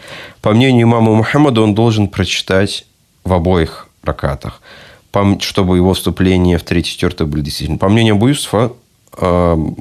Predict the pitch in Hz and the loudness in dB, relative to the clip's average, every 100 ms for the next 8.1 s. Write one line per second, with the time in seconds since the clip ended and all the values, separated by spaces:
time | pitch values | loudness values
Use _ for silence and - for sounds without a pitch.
0 | - - - 98 95 - 92 - 92 85 | -12 -8 -4 0 0 0 -4 -2 0 2
1 | 85 82 80 - - 92 92 - 92 101 | 2 2 0 -2 -6 -4 -2 -2 -2 0
2 | 101 95 95 90 95 87 87 127 156 - | 0 0 0 2 2 2 0 0 -4 -10
3 | _ _ - 104 104 104 104 92 101 110 | _ _ -4 0 2 4 2 2 0 0
4 | 107 104 98 92 90 92 90 90 - - | 0 2 2 0 0 -2 -2 -2 -4 -4
5 | 82 80 73 71 76 - - 82 - - | -4 -2 -6 -6 -8 -8 -8 -12 -14 -10
6 | 85 80 80 87 113 - - - _ _ | -2 0 2 0 -2 -10 -20 -20 _ _
7 | - - - - - 95 101 101 95 95 | -12 -10 -8 -6 -4 0 0 2 2 0
8 | 117 | -2